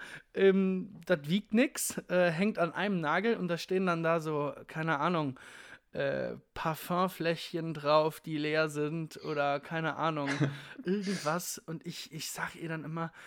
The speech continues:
Speaker 1: „Wofür brauchst du das? Das, äh, das nützt doch nix.“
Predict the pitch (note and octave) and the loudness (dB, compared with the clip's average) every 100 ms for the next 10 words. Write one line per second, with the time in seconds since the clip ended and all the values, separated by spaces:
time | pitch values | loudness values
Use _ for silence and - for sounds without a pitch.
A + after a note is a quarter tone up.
0 | - - E3 F3+ F#3+ C#3 B2+ F3 F#3 - | -20 -8 -4 0 -2 -2 2 0 0 -4
1 | G3 G3 B3 - E3+ D#3+ - - D3+ D3+ | -2 0 -2 -6 -8 -8 -8 -10 -4 -4
2 | D3 - C3 C#3 - E3 F#3 F#3 - G#3 | -4 -8 -14 -16 -4 0 0 0 0 0
3 | - A3+ A#3 - - | 2 -4 -2 -6 -8